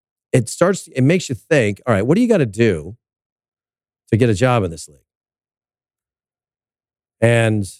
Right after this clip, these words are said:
I don't know if I know the answer to that, guys. I really don't. I don't. Because, uh, failing seems to be,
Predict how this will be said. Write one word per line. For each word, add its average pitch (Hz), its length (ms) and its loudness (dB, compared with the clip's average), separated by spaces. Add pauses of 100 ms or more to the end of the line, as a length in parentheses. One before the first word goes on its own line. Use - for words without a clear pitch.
(1000)
I 131 60 -8
don't 202 160 2
know 151 140 4
if 139 100 -4
I 131 80 0
know 139 120 2
the 107 140 2
answer 117 240 0
to - 120 -20
that, - 420 -20
guys. 87 260 -18
I 87 40 -12
really 123 380 0
don't. 147 260 -6 (2000)
I 98 80 -4
don't. 117 280 -2 (320)
Because, 107 580 0
uh, 120 260 2
failing 123 440 0
seems 113 300 -4
to 104 100 -6
be, 110 340 0